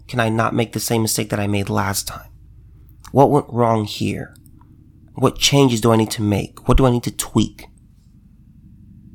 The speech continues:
What a shame. What a shame. That's what critical race theory is, folks. And so, good for Georgia Board of Education here. This is very necessary.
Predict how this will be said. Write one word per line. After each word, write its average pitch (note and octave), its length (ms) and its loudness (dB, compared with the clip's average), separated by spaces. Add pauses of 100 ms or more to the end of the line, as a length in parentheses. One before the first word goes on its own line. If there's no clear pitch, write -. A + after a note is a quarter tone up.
(1400)
What G#2+ 160 0
a - 20 0
shame. - 400 -10 (240)
What - 160 -4
a A#2+ 40 -4
shame. - 360 -12 (580)
That's D3+ 200 0
what D#3 100 0
critical C3 300 -2
race A#2+ 140 -2
theory A2 220 -2
is, - 260 -8
folks. - 380 -14 (640)
And A2+ 100 0
so, - 440 2 (100)
good D#3 240 4
for C#3 140 2
Georgia C3 360 0
Board B2 160 -2
of A#2+ 80 -2
Education D#3 440 -2
here. D#3+ 260 -2 (800)
This - 220 -4
is A2+ 80 -4
very A#2+ 240 4
necessary. C#3+ 640 -2